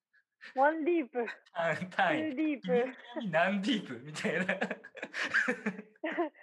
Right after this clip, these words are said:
Speaker 1: ね、「君の闇何ディープなの？今」みたいな。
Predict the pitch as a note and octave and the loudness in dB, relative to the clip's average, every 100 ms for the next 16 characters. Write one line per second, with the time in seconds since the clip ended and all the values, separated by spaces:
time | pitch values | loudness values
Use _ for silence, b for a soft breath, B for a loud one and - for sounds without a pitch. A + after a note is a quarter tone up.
0 | B - E4+ D4+ - E4 F#4+ G#4 G4+ F#4 | B -2 0 -2 -4 -2 0 0 -2 0
1 | F4 F4 D4+ C#4+ D4 D#4+ C#4 A#3 A#3 G#3+ | -2 -2 -4 -4 -2 -4 -4 -4 -4 -4
2 | G#3+ A3 A3 G#3 B3 B3+ B3 A#3 G#3+ G#3+ | -6 -8 -6 -6 -6 -4 -4 -6 -8 -12